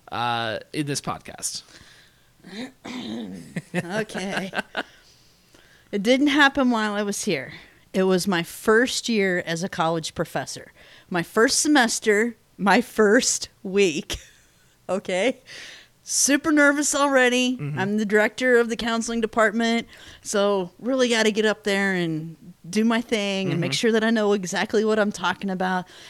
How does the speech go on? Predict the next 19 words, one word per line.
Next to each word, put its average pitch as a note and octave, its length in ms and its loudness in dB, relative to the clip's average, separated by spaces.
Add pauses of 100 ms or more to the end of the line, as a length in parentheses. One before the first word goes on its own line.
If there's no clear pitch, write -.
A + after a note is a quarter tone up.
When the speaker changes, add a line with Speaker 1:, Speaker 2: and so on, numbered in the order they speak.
(140)
Speaker 2:
have F#3+ 180 -2
everything A3+ 440 2
lined A3+ 300 0
out. G#3 380 0 (480)
<clears throat> B3+ 260 4 (840)
And F3+ 120 -2
I - 20 -4
had G3+ 240 2
an A#3 100 4
exercise D#3 800 -6 (360)
that F3+ 120 -2
I F#3 40 2
had G#3 220 2
the G3+ 80 0
students F3+ 460 -2
do. C#3+ 340 -12 (400)
And F#3+ 160 -2
I F#3+ 140 -2
said, F3 500 -2